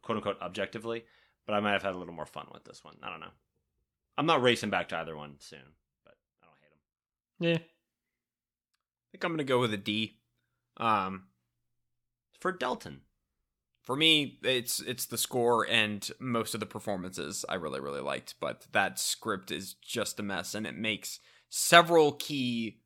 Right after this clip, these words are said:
Speaker 3: uh, mistakes early on that I think completely just shoots itself in the foot, and it, for me, it doesn't recover all that much. Tries its best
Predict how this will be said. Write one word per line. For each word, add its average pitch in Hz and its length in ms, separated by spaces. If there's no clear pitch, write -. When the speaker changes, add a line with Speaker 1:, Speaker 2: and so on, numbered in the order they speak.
Speaker 3:
uh, 113 240
mistakes 120 720
early 120 260
on 110 300
that 104 140
I 101 80
think 107 440
completely 117 440
just 104 220
shoots - 300
itself 104 320
in 104 60
the 92 80
foot, 80 320
and 95 400
it, 104 220
for 175 160
me, 170 260
it 127 80
doesn't 117 260
recover 80 380
all 80 80
that 65 140
much. - 180
Tries 214 320
its 190 160
best 160 560